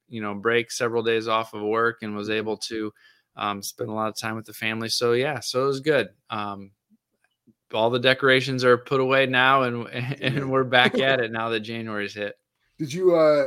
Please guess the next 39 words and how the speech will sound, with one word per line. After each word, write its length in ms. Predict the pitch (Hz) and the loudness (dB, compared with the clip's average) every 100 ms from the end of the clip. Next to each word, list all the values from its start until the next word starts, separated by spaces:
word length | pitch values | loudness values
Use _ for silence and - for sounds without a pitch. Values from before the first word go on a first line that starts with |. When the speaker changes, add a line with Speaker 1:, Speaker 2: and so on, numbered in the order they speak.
| 127 | -2
Speaker 2:
how 80 | 165 | -2
many 120 | 175 | 0
times 160 | 185 175 | 0 -2
did 40 | 160 | -6
you 60 | 165 | -10
see 0 | |
Spider-Man? 520 | - 160 135 113 90 _ _ _ _ - - _ | -4 -2 -2 -6 -12 _ _ _ _ -20 -20 _
Speaker 1:
I 180 | 110 117 | -2 2
haven't 260 | 131 139 | 2 0
seen 240 | 127 139 143 | -4 -6 -6
it 80 | 120 | -6
yet. 280 | 104 95 - _ - | -6 -8 -12 _ -4
Speaker 2:
Oh, 220 | 330 370 | 0 0
my 120 | 131 | -2
goodness. 400 | 120 226 113 - - | -8 -8 -8 -8 -8
I've 100 | 143 | -2
Speaker 1:
Yeah, 100 | 143 | -2
Speaker 2:
seen 80 | 156 | 0
Speaker 1:
I 20 | |
Speaker 2:
it. 20 | 170 | 0
Speaker 1:
don't 160 | 220 | 0
think 220 | 220 214 | -2 0
I've 140 | 190 147 | 2 2
been 140 | 151 | 2
to 100 | 143 | 2
a, 280 | 131 - 127 | 2 0 -2
a 40 | |
movie 380 | 120 123 131 120 | 0 -2 -2 -2
since 360 | 110 - 113 - | -4 -6 -6 -8
before 340 | 110 - 110 | -14 -6 -6
covid. 360 | - 101 98 90 _ _ _ | -4 -6 -6 -14 _ _ _
Speaker 2:
Oh, 220 | 156 147 120 | -4 -2 -2
okay. 240 | - 95 - | -6 -14 -12
Well, 200 | 101 95 | -12 -12
there's 300 | 107 127 123 | -8 -8 -8
that. 240 | - 87 - - | -10 -14 -16 -14
There 180 | 110 101 | -10 -10
is 140 | 90 | -12
that. 180 | 82 | -16